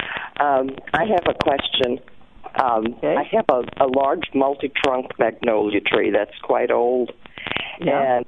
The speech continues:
Speaker 1: uh, I live in a residential area, so I'm close to other properties.
Speaker 2: Right.
Speaker 1: Um, uh, about eight years ago, their straight line wind came through and completely defoliated the things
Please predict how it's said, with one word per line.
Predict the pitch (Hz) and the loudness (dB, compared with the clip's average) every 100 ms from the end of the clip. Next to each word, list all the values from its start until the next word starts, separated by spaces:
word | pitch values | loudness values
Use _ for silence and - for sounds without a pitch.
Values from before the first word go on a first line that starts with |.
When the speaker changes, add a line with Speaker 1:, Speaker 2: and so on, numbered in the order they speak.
| - | 0
Speaker 1:
uh, | 120 110 | 2 2
I | - | 2
live | 139 147 | 4 4
in | 135 | 2
a | 117 | 4
residential | 117 127 117 120 120 - 110 | 4 2 2 2 2 0 2
area, | 113 117 113 98 - 113 | 2 2 2 2 0 2
so | 110 110 - - - | 2 0 -4 -10 -4
I'm | 120 | -2
close | - 135 120 - | 0 0 0 0
to | - | 0
other | 123 110 95 - - - - - | 0 -2 -6 -10 -20 -20 -20 -6
properties. | 139 117 - - - - - - - - - - | -2 0 0 -2 -4 -6 -10 -12 -16 -18 -16 -4
Speaker 2:
Right. | 147 139 208 233 - - - | 0 2 0 -4 -14 -6 0
Speaker 1:
Um, | 151 143 135 147 - 139 | 2 4 2 0 -2 2
uh, | 139 117 | 4 4
about | 151 143 | 4 2
eight | 139 - | 2 2
years | 135 123 131 | 2 2 2
ago, | - 120 | 0 2
their | 104 | 0
straight | - - 135 - | -2 0 0 2
line | 123 123 120 | 2 2 0
wind | 117 113 120 - | 0 2 0 0
came | 120 117 - | 0 0 2
through | 123 120 117 | 2 4 2
and | 117 | 0
completely | - 117 139 143 127 123 | -2 -2 0 0 0 0
defoliated | 117 - 123 120 120 107 104 107 104 | -2 0 0 2 4 4 2 0 0
the | 113 - | -2 0
things | 110 98 101 | 0 2 0